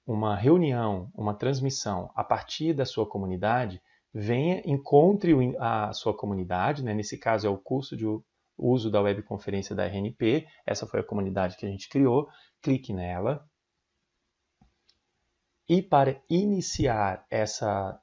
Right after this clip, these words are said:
uma transmissão a partir dessa comunidade,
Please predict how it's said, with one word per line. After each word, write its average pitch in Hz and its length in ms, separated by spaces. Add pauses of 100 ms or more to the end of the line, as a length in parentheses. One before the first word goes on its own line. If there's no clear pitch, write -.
uma 113 160
transmissão 139 560
a 104 60
partir 110 280
dessa 123 240
comunidade, 110 760